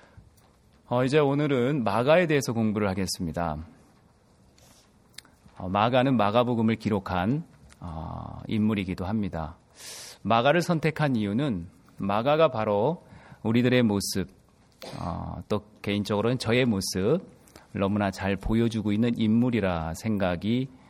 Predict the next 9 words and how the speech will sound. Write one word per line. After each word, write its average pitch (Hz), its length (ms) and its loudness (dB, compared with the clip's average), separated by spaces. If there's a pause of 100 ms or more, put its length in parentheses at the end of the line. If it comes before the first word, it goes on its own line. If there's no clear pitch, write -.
(140)
됩니다. 78 560 -6 (1200)
마가 127 320 4
하면 185 160 4
제일 147 200 2
먼저 156 300 4
어떤 117 720 2 (160)
성경 139 360 2
말씀이 110 340 2
떠오르십니까? 110 920 -2